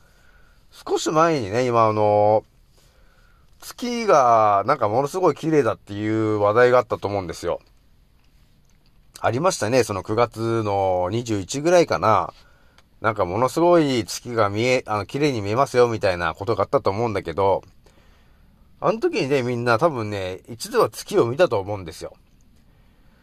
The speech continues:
で、月を見た時に、あ、なんか、不思議な形してるなとみんな思い、思いましたよね、あの月がね。で、まあ、見たことあるというか、あの、月の、なんていうの、シルエットがあるじゃないですか。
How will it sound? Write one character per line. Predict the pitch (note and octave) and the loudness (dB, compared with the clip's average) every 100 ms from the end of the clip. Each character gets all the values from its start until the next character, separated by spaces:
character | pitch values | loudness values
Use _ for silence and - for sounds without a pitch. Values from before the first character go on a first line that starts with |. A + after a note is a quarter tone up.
| _ _ _ _ | _ _ _ _
で、 | A#2+ A2 | -10 -10
月 | - - A3 | -12 -2 0
を | D3+ | 2
見 | D#3 | 0
た | D3 | -2
時 | A2 A2 | -4 -6
に、 | A2+ A#2 G2+ | -6 -4 -4
あ、 | F#2+ G2+ G2 A2+ A2+ | -2 -2 0 -2 -2
な | G#2+ | -4
ん | G2+ | -4
か、 | G#2 G2+ F#2+ F2 - _ - - - - | 2 4 4 2 -2 _ -20 -20 -20 -20
不 | - - | -12 -8
思 | C3 | -8
議 | B2+ | -2
な | B2+ A#2+ | 0 0
形 | C3 C#3 D3+ | 0 -2 -4
し | - - | -8 -2
て | F3+ | 0
る | D3 | 2
な | C#3+ | 2
と | C3 | 0
み | A#2 | -2
ん | A#2+ | -2
な | G#2+ | -2
思 | A#2+ | -2
い、 | D#3+ | -2
思 | A#2+ D3 F#3+ | -2 0 0
い | |
ま | G#3 | -2
し | G#3+ | -4
た | - | -2
よ | F#2+ | -2
ね、 | G2 | -2
あ | F#2 | -2
の | F#2+ G2 | -2 -6
月 | - - B2+ | -10 -10 -6
が | D#2+ | -4
ね。 | F#2+ E3+ - _ - _ _ _ _ - _ _ _ | -4 -6 -12 _ -20 _ _ _ _ -20 _ _ _
で、 | - C3 A#2+ A2+ G#2 G2+ | -4 0 2 4 2 2
ま | A#2+ | 2
あ、 | G#2 | 2
見 | E3 | 0
た | G#3+ | 2
こ | F3+ | 4
と | D3 C3 | 4 4
あ | D#3 | 4
る | D3 | -2
と | - | -4
い | A#2 | -2
う | A2 | -2
か、 | G#2 G2 F#2+ F2+ F2+ F2 | 0 4 6 6 6 4
あ | |
の、 | G2+ F#2+ | 0 -4
月 | - - A3+ | -8 -8 -2
の、 | A#3 A3 | 2 4
な | G3+ | 2
ん | G#3+ | 2
て | C3 | 0
い | |
う | F#2 | -2
の、 | G#2 | -4
シ | - A3+ | -4 -2
ル | A#3+ E3+ | 2 2
エ | |
ッ | |
ト | - A#2 | 2 0
が | F#2+ | 2
あ | G#2 | 0
る | |
じ | G2+ | -2
ゃ | |
な | F2+ | -6
い | D#2 | -8
で | |
す | C#2+ - | -10 -4
か。 | E2 | -4